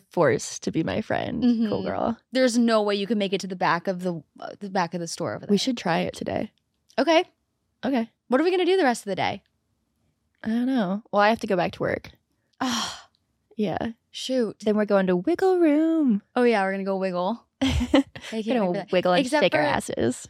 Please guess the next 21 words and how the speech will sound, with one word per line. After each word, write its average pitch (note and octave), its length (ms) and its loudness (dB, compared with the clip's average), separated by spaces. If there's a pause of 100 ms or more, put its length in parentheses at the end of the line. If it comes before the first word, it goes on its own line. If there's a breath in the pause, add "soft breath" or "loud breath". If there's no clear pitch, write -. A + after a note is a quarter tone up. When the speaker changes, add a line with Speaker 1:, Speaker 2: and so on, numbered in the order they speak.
Speaker 2:
I'm D4 160 2
not G#4+ 180 4
really A4+ 240 4
sure D4+ 260 0
about A3 280 2
that F3+ 240 2
because A#3+ 260 -4
a B3+ 60 -2
lot B3 160 2
of C#4 40 -4
people C#4 220 -2
last A3 260 0
night, G#3 420 0 (540 soft breath)
um, G3 380 0 (580)
I A3+ 120 0
was G#3+ 140 -4
telling G#3+ 240 -4
them G#3+ 140 -2
we're F#3+ 100 -6
going F3 280 -4
there, C4+ 260 -2